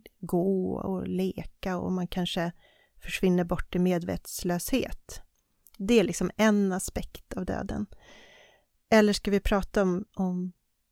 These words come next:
hur det är precis när man har dött, när kroppen finns kvar där och liksom m-, personen finns inte kvar för hjärtat har slutat slå. Och vad händer med just den döda kroppen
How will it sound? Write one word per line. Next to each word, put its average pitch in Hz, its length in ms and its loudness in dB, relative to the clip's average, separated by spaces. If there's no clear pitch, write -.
hur 202 160 2
det 185 120 2
är 175 40 -4
precis - 600 -4
när 190 80 -2
man 185 180 0
har 180 80 -2
dött, - 460 -8
när 196 100 0
kroppen - 640 0
finns 175 240 -2
kvar - 420 0
där 226 460 -8
och - 440 -8
liksom 202 500 -6
m-, 208 120 2
personen 190 640 2
finns 220 440 2
inte 185 200 -2
kvar - 300 2
för 190 160 -2
hjärtat 185 420 -4
har 180 80 -6
slutat - 380 -6
slå. 269 340 2
Och 180 120 -2
vad 185 120 -2
händer 196 580 0
med 180 320 -2
just - 280 -6
den 185 160 0
döda 180 360 0
kroppen - 640 -4